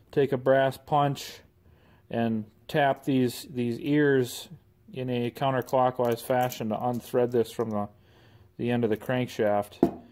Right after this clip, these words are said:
And then to get the flywheel off, just take a big brass drift and a hammer and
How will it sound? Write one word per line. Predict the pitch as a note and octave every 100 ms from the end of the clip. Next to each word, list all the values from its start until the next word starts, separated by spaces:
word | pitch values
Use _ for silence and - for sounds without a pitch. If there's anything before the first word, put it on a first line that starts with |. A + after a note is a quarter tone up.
| _ _ _
And | - A2+
then | A#2 A#2+
to | A#2
get | B2
the | B2
flywheel | - C#3 D3+ D3 C3
off, | A#2 A2+ A2+ -
just | B2 -
take | C3 B2
a |
big | A#2+ B2+ A#2 A#2 _ _ _
brass | B2 A#2 A#2+ A2+
drift | - B2+ A#2+ A#2 - - _ _ _ _ _
and | A#2
a | A2
hammer | A#2+ C3 B2 A#2 A2 - _ -
and | - G#2+ G#2